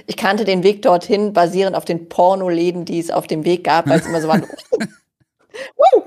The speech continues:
Speaker 1: hab ich nicht gesehen, hab ich alles nicht gesehen. Die Puppe hatte nur Unterhose an." Ne, das, äh, so, so bin ich da immer lang gefahren.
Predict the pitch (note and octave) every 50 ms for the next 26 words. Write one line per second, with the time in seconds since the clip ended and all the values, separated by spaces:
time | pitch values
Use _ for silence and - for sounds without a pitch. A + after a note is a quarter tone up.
0 | - - A4+ F4 G4 F#4 F#4+ F4+ - D#4+ F4+ D#4 F4 E4 C#4+ B3 - - - -
1 | E4+ E4 D#4 - C#4+ D#4+ D#4 C#4+ D4 D#4+ D4 D#4 D#4+ D4 D#4+ D#4+ D4+ B3 C#4 C4+
2 | - D#4 D#4 D#4 E4+ E4 D4+ D4 D4 E4 D4 C4+ C#4+ C#4+ C4+ - G#3 D4 D4 D4
3 | D4 C4 B3 B3 A#3+ A#3+ A#3+ G#3 G#3+ G#3+ B3 C4 A#3 - - - - - - _
4 | - B3+ C4 C4+ C4+ C4 B3 A#3 A#3 A3+ C4+ - A#3+ A#3 A3 G#3 G3+ G#3 A3 G#3+
5 | G#3+ G3+ E3+ B3 C4+ B3 B3+ C4 B3 E4+ - A#3 A3 A3 A3 A3 G#3+ G#3+ A3 G#3+
6 | A#3+ - - G#3+ F3 F3+ F3+